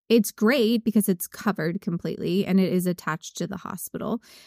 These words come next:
So I was thinking, like, what can I do with this space? We currently don't see livestock. We don't need all those pens. And so I had a great idea. Basically, we're gonna create an outdoor area for our clients and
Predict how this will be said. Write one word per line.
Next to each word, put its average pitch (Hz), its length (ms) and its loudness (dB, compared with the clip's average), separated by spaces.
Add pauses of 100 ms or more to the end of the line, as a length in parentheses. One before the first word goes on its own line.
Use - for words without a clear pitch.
(160)
So 226 400 6
I 202 200 2
was 247 180 2
thinking, 190 400 4
like, 175 180 0
what 196 220 0
can 202 120 2
I 190 60 8
do 180 140 6
with 196 100 2
this 180 160 0
space? - 580 -4 (140)
We 202 160 8
currently 190 540 6
don't 175 260 2
see 175 400 4
livestock. 160 680 -2
We 175 60 4
don't 165 140 0
need 170 200 2
all 151 100 -2
those - 240 -6
pens. 190 420 0 (260)
And 202 100 4
so 214 120 4
I - 100 -2
had 226 440 0 (100)
a 214 60 0
great 143 240 -4
idea. 349 380 2 (360)
Basically, 240 480 4
we're 208 120 6
gonna 190 160 4
create 175 440 -2 (220)
an 208 80 6
outdoor 202 340 4
area 180 440 2
for 180 580 2 (220)
our 185 80 2
clients - 720 -2 (100)
and 180 340 4